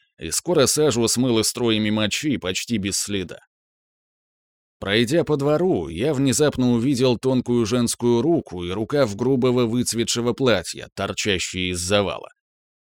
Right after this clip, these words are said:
В горячке боя не было времени подумать о людях, что жили в крепости. Было важно только одно — убить герцога.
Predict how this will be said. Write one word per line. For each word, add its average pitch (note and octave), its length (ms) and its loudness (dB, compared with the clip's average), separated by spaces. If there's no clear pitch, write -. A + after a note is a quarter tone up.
В E2+ 100 -16
горячке B2+ 560 2
боя C#3 320 6
не D3+ 180 2
было G2+ 220 0
времени A2 400 0
подумать G#2+ 480 0
о A#2+ 100 0
людях, G2 420 -2
что F#2+ 260 -4
жили G2+ 240 -2
в F#2+ 100 -8
крепости. - 600 -6
Было A#2+ 280 2
важно A2+ 380 2
только A2+ 440 2
одно — F#2 280 -4
убить A#2 420 2
герцога. G2+ 640 -2